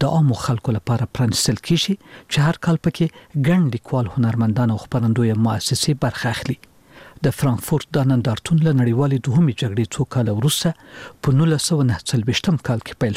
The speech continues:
شو، چې هر کال پکې د لسګونو هیوادونو استازي ګډون کوي او په لکونو خلک یې نندارې ته ورځي. بل لور ته د جنوبي اسیا د یو شمېر هیوادونو د کتابونو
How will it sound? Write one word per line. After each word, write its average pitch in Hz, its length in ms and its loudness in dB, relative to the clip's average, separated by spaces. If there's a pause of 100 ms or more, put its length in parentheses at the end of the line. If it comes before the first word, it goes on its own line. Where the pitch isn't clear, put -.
شو، - 100 -6 (420)
چې - 160 0
هر 165 200 0
کال 165 160 0
پکې 170 200 -2 (480)
د 120 120 2
لسګونو 180 480 2
هیوادونو 120 500 0
استازي - 460 -2
ګډون 117 240 2 (100)
کوي 180 180 0 (360)
او 127 160 0
په 127 160 2
لکونو 180 340 0
خلک 123 240 -4
یې 123 140 0
نندارې 113 420 0
ته - 120 -8
ورځي. - 260 -4 (960)
بل 202 160 4
لور 196 180 -2
ته 151 140 2
د 131 100 -2
جنوبي 143 380 2
اسیا 156 260 -2
د 135 120 2
یو 151 100 -2
شمېر - 300 0
هیوادونو 135 500 0
د - 120 -4
کتابونو 120 400 -2